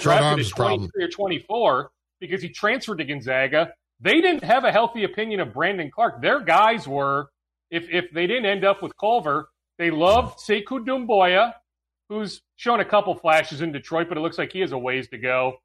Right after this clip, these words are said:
Speaker 2: And Nickeil Alexander-Walker, who actually had a great game for New Orleans last night against the Clippers. He came out of Virginia Tech. He looks like he has a chance. He can shoot it a little bit. They really liked Nickeil Alexander-Walker.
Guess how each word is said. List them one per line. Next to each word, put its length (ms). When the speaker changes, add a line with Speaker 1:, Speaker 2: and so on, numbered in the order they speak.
Speaker 2:
And 140
Nickeil 580
Alexander-Walker, 1120
who 120
actually 280
had 120
a 60
great 440
game 220
for 120
New 120
Orleans 420
last 340
night 220
against 320
the 60
Clippers. 540
He 100
came 220
out 100
of 60
Virginia 420
Tech. 260
He 120
looks 240
like 280
he 200
has 220
a 60
chance. 400
He 120
can 160
shoot 320
it 100
a 60
little 280
bit. 260
They 100
really 360
liked 400
Nickeil 420
Alexander-Walker. 920